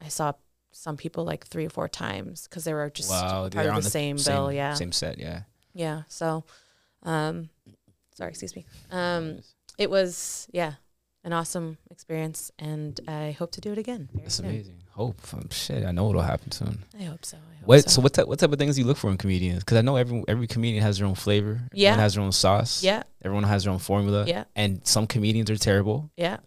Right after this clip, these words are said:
Speaker 2: As you know, some comedians are great.
Speaker 1: Yeah. Um, yeah, that's why I think it's important to, to, to, like, actually go out into those spaces and, you know, like, experience, like, some of these comedians a couple times before you,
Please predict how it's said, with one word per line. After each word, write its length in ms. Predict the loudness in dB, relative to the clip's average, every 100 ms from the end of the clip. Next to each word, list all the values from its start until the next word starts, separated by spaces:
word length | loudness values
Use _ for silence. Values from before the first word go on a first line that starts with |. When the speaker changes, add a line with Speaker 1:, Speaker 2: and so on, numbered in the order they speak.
| _ 0
Speaker 2:
As 180 | 2 4
you 80 | 2
know, 160 | 0
some 240 | 0 -4 -2
comedians 320 | 0 2 2
are 80 | 0
great. 300 | 0 -2 -6 -6
Speaker 1:
Yeah. 200 | -6 -6 _ _ _ -4
Um, 520 | 2 4 2 -2 -8 -14 _ _ _ _ _ _ -20 -20 _ _ _ -2
yeah, 220 | 4 4
that's 160 | 6
why 100 | 6
I 60 | 4
think 180 | 4 -2
it's 140 | -4
important 400 | -4 -2 -2 -2
to, 320 | -2 0 0
to, 340 | -4 _ -20 -20 _ -6
to, 140 | -2
like, 340 | 0 -2 -4 -2
actually 360 | -2 -2 -4 -4
go 240 | 0 0
out 260 | 2 -2 -4 _
into 600 | -10 -8 -6 -6 -4 -6 -10 _ _ -2
those 140 | 0
spaces 540 | 2 2 2 0 0 0
and, 280 | -2 -4 -10 _ _ _
you 120 | -2 0
know, 280 | 0 -2 -10 _ _
like, 160 | -6 -4
experience, 600 | -4 -2 2 2 2 0
like, 180 | -2 -2 _ _ _ _ -8
some 280 | 0 2 2
of 60 |
these 180 | 0 -2
comedians 480 | -4 -4 -4 -6 -8
a 20 |
couple 240 | -10 -12
times 320 | -6 -4 -4 -6
before 280 | -6 -2 -2
you, 180 | -4